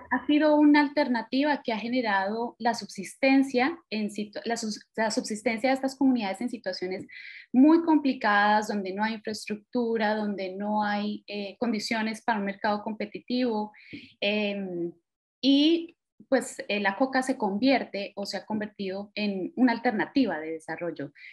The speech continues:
Dice el profesor Francisco Gutiérrez en su artículo que les ha permitido subsistir, ascender también económica y socialmente a estas comunidades, pero al mismo tiempo han pagado altísimos costos, eh, y riesgos por ser una economía ilícita.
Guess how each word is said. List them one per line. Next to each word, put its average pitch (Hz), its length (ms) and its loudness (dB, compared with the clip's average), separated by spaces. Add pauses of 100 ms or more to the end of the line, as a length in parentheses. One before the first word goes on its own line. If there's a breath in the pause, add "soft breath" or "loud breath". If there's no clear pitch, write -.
(140 loud breath)
Dice 208 260 -4
el 208 120 -2
profesor 196 340 -6
Francisco 208 420 -6
Gutiérrez 180 400 -6
en 220 120 -8
su 233 80 -4
artículo 254 520 -2
que 262 120 0
les 208 160 -4
ha 190 100 -2
permitido 208 800 -6
subsistir, 240 680 -4
ascender 208 600 -2
también 202 340 -6
económica 196 540 -10
y - 20 -6
socialmente 185 560 -10
a 202 40 -4
estas 214 200 -8
comunidades, 240 640 -2 (400 loud breath)
pero 269 140 6
al 254 80 6
mismo 254 280 2
tiempo 254 280 2
han 240 100 -2
pagado 233 300 0
altísimos 247 720 -2
costos, 214 640 -4 (460 soft breath)
eh, 202 280 -2
y 262 120 6
riesgos 180 720 -4 (140)
por 185 340 -2 (460)
ser 196 100 -4
una 185 120 -4
economía 175 480 -2
ilícita. 139 500 -8